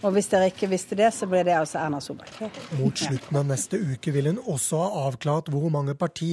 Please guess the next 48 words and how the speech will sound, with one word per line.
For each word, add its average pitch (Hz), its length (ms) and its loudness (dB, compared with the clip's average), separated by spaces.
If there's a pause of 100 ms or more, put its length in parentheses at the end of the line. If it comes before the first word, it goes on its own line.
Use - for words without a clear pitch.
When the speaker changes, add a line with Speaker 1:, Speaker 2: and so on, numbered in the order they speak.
Speaker 2:
hun 131 160 -4
får 131 220 -2
med 120 100 -6
seg 135 220 -6 (100)
i 127 160 -8
regjering. 131 460 -6 (420)
Kilder 131 400 -2
nær 131 320 -2
de 143 140 -2
fire 135 220 -4
partiene 139 520 -4
sier 135 240 -4
til 139 160 -4
N 139 140 -2
R 151 100 -6
K 147 160 2 (320)
at - 160 -10
Venstre 143 400 -2
og 143 80 -6
K 151 160 0
R 143 140 -2
F 139 180 -6
i 151 80 -8
praksis - 480 -4
har 139 160 -2
en 190 140 -4 (100)
uformell 156 600 -2
frist - 420 -6 (160)
mot 175 160 -2
slutten 165 460 -2
av 165 80 0
neste 202 260 -2
uke 143 320 -2 (160)
for 117 160 -8
å 120 100 -6
bestemme 123 380 -6
seg. - 240 -8 (480)
K 131 160 0
R 123 140 -4
F-leder 131 420 -2
Knut 139 240 -4
Arild 131 320 -2
Hareide 127 420 -4 (300)
har 143 160 0
i 220 140 -6
over 147 340 -2
et - 160 -12
år 160 240 2